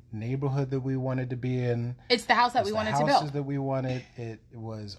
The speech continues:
Speaker 1: already built, so we wouldn't have to wait on anything.
Speaker 2: Right.
Speaker 1: It was what we thought was perfect.
Speaker 2: It, we, yep.
Speaker 1: We thought that it was like, "Hey, here's God, here's Godness."
Speaker 2: Yep.
Speaker 1: And so, you know, we just kinda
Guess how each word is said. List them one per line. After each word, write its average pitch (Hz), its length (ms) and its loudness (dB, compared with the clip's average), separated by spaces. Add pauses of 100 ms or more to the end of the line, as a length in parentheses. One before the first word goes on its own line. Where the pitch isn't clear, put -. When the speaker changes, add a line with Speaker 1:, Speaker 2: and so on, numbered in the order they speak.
Speaker 1:
already 143 340 0
built, 127 280 0
so 120 120 -4
we 113 80 -2
wouldn't 123 260 -2
have 131 180 -2
to 143 80 -2
wait 127 320 -2 (180)
on 120 260 -2
anything. 120 600 -2
Speaker 2:
Right. 175 200 6 (840)
Speaker 1:
It 117 180 -8 (100)
was 110 880 -8 (640)
what 123 300 -2
we 135 220 4
thought 104 400 -2
was - 120 -6
perfect. - 520 -4
Speaker 2:
It, 190 80 2
we, 165 240 -2
yep. 170 280 -2 (460)
Speaker 1:
We 123 180 0
thought 123 380 2
that 113 100 -6
it 113 60 -6
was 104 140 -8
like, 101 140 -6
"Hey, 165 260 -4
here's 131 260 -4
God, 131 360 4
here's 160 220 2
Godness." 139 460 4
Speaker 2:
Yep. 202 180 0 (380)
Speaker 1:
And 127 600 0
so, 123 680 -2
you 131 100 -8
know, 120 200 -4
we 123 160 -4
just 123 240 -8
kinda 117 420 -4